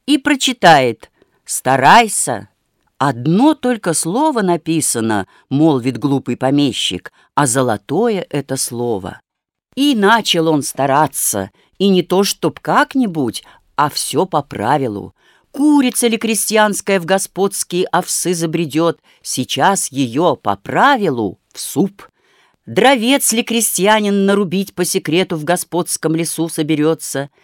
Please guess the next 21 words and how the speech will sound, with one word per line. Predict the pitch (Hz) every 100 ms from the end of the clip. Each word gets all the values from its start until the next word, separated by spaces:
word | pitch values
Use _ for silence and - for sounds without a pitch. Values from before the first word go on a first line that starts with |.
| _
сейчас | - 131 - 135 135 -
эти | 131 113 113
самые | - 120 113 107
дрова | 117 110 120 110 - _
на | 98 104
господский | 101 104 - 107 - - 92
двор, | 82 165 254 302 - _ _ -
а | 151
с | -
порубщика | 98 107 233 277 - 170 - 95 - -
по | -
правилу | - - 202 285 285 269 269 285 _ _
штраф. | - - - - 131 127 - - _ _
«Больше | 104 185 302 262 269
я | 247 233
нынче | 240 262 240
этими | - 220 240 226 214
штрафами | - 226 269 233 175 170
на | 165
них | 156 135
действую», | 113 165 135 - 123 113 104